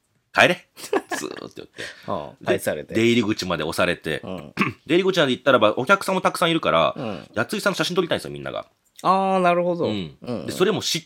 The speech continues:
Speaker 1: た上で、
Speaker 2: うん。
Speaker 1: 出入り口まで送ってくれて、
Speaker 2: うん。
Speaker 1: で、その後写真わーっと撮ってて、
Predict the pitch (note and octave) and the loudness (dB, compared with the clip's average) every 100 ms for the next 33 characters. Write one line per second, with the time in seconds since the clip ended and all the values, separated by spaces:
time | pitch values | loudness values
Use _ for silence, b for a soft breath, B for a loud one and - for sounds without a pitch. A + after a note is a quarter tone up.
0 | _ G#3+ A3 C#3 E2+ C#2+ - A#2+ F#2+ F2+ | _ 2 4 2 2 -4 -6 -10 -8 -2
1 | A2+ A2+ G2 F#2 D2 D#2 B2 C3+ - - | 2 2 2 -2 -6 -6 -4 -6 -6 -2
2 | G#2 - C2 - C#3 G2 - E3+ D3+ C3+ | -4 -4 -10 -8 -8 -8 -6 -4 0 0
3 | B2 F#2 F2 F#2+ E2 B1+ A1+ G1+ - - | 0 -4 -4 -4 -2 0 0 -4 -8 -12
4 | - - - | -14 -12 -14